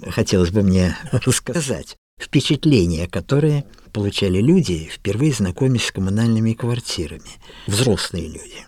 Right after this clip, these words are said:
которые вот, например, Ртищев и Калышлей, вот эти вот маленькие городки Пензенской и Саратовской губернии, а вот ровно посередке, это ещё было отмечено в аннотации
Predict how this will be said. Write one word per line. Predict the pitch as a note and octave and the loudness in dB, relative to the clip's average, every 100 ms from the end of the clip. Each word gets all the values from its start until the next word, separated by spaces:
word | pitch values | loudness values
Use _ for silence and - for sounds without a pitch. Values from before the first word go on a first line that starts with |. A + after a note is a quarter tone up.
| - - - | -20 -10 -4
которые | G#2+ F#3 F3 | 0 2 4
вот, | D3 D3 - | 2 0 -4
например, | A#2 A#2 B2 A#2 G#2 - | -2 -2 2 2 0 -2
Ртищев | - F#2+ - E2+ - - D#2+ | -6 -4 -2 -2 -2 -4 -4
и | G2+ F#2+ F2 - - | 0 0 -2 -8 -8
Калышлей, | - F2 F2+ - D#3 G3+ D2+ | -4 0 0 2 6 6 4
вот | F#2 - | -2 -6
эти | - | -8
вот | E2 G#2 | -2 0
маленькие | F#2 E2 - E2+ | 2 0 -4 -4
городки | F2 F2 - - C#2+ - | -4 -4 -6 -10 -10 -2
Пензенской | A2 F2+ D2 D2+ - - | 2 2 0 -4 -6 -6
и | D2+ | -6
Саратовской | F2 F#2 F#2+ - F2+ - E2+ - - | -2 0 -2 -4 -8 -6 -8 -10 -6
губернии, | F#2 G2 F2 D2+ D2 C#2+ - | -4 -2 -4 -8 -12 -16 -6
а | A2+ | -2
вот | C#3 - - | -2 -2 2
ровно | E3+ D3 C#3 | 4 4 0
посередке, | C#3+ - E3+ A3+ - - G#2+ - - | -2 0 2 2 0 -6 -10 -12 -6
это | G2+ A#2 | -2 0
ещё | G#2 A2+ | 0 2
было | G#2+ G#2 | 2 2
отмечено | G#2 A2 F#2 F#2+ F#2+ - | 2 0 0 0 0 -2
в | F#2 | 0
аннотации | G#2 A2+ A2 D#2+ - F#2 E2+ | 2 2 0 -4 -4 -4 -4